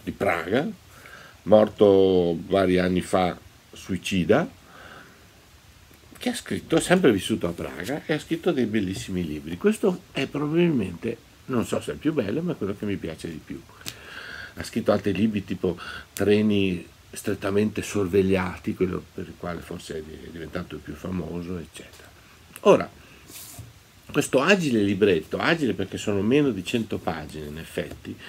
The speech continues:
la, la, il racconto, parla di Anta. Chi è Anta? Anta è un imballatore di carta vecchia. È uno che lavora in un sotterraneo dove gli arriva della carta e lui crea delle balle di carta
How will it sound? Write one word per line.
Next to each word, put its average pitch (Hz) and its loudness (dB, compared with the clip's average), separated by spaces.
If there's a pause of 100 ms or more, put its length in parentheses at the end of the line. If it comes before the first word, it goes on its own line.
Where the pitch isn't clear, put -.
(360)
la, 78 -8
la, 73 -10 (500)
il 71 -16
racconto, - -12 (440)
parla 202 4
di 131 6
Anta. 87 -4
Chi - 6
è 147 6
Anta? 82 -8 (120)
Anta 110 -4
è 156 2
un 170 4
imballatore 151 4
di 175 -4
carta 107 -4
vecchia. - -8 (840)
È - 2
uno 175 6
che 139 0
lavora 127 2
in 98 0
un 110 0
sotterraneo 104 -2
dove 143 4
gli 101 -2
arriva 101 0
della - -8
carta 107 -4
e 247 -2
lui 147 2
crea 123 -2
delle 123 -2
balle 113 -2
di 120 -4
carta - -6